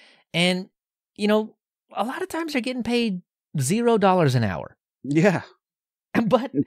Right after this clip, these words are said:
Speaker 1: but when you look at it, when you actually zoom out, that time's not free. Their time is
Speaker 2: No,
Speaker 1: not
Speaker 2: they,
Speaker 1: free.
Speaker 2: yeah, no.
Speaker 1: So,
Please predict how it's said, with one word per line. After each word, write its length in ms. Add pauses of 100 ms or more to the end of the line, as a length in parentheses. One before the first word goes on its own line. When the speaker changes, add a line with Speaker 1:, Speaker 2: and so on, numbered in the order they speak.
(380)
Speaker 1:
but 240
when 140
you 120
look 360
at 160
it, 80
when 100
you 160
actually 460
zoom 260
out, 200
that 180
time's 360
not 300
free. 760 (280)
Their 160
time 400
is 60
Speaker 2:
No, 120
Speaker 1:
not 140
Speaker 2:
they, 80
Speaker 1:
free. 340
Speaker 2:
yeah, 220 (340)
no. 260 (1000)
Speaker 1:
So, 500